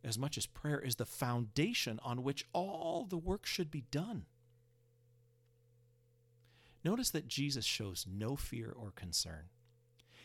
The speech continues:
He speaks authoritatively. In Mark five, verse eight, Jesus commands, "Come out of the man, you unclean spirit."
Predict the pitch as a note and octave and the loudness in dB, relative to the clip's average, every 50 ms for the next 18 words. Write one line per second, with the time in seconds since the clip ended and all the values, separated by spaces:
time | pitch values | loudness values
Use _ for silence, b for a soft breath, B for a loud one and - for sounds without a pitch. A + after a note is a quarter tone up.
0 | B B - D3+ F#3 G#3 - - - - C#3+ D#3 - - - - B2 A#2 - - | B B 4 6 8 10 8 8 8 4 0 2 4 2 2 2 -4 -8 -4 -2
1 | - A#2 A#2 B2 A#2 - - B2 A#2 - G#2 G#2 - - - E2+ - B B B | 0 2 2 2 0 0 -2 -4 -4 -4 -6 -8 -10 -14 -14 -16 -18 B B B
2 | B B B - C3+ C3+ C3 A#2+ C3+ E3+ A3+ - - - - D3 C#3+ E3 F3 D#3 | B B B 0 0 0 2 2 2 0 0 0 -4 -4 -2 -2 -2 0 -2 -2
3 | A#2 C3+ C3 B2 - - - - C#3 C3+ B2+ - - - D3 D3 C#3 C#3 C3+ - | -4 -4 -4 -4 -4 -4 -2 -2 -2 -2 -4 -6 -6 -4 -2 -2 0 0 0 0
4 | - - A#2+ A#2 A#2 A2+ A2 G2+ - - - - - - - C3+ A2+ - _ - | 0 0 -4 -4 -2 -4 -2 -2 -4 -4 -6 -8 0 2 2 2 2 -2 _ 4
5 | E3 G3+ G#3+ E3 C#3 B2+ B2+ A2+ G#2+ G#2 G2+ G2 F#2+ F#2 F#2 F#2+ G#2+ - - A#2 | 4 4 4 2 0 0 -2 -4 -4 -4 -4 -4 -6 -6 -6 -6 -8 -6 -6 -6
6 | G#2+ G2+ G2 F#2+ - A#2 G#2+ F#2+ F#2+ - - - F2+ E2+ G#2+ - | -6 -6 -8 -8 -8 -6 -6 -4 -4 -4 -6 -4 -8 -8 -8 -10